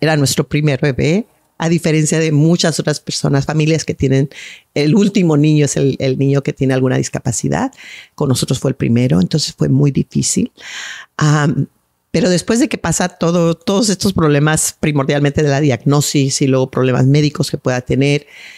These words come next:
te das cuenta que, pues, Eric es un,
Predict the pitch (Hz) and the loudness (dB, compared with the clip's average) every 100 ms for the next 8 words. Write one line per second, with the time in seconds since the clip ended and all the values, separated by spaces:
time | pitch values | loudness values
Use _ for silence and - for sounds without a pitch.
0 | - _ _ _ _ _ 190 185 - 220 | -20 _ _ _ _ _ 0 0 0 -2
1 | - 247 202 160 - - - 170 185 208 | -2 -4 0 0 0 -4 -4 -2 0 -2
2 | - 202 - 208 220 196 | 0 -2 2 4 4 2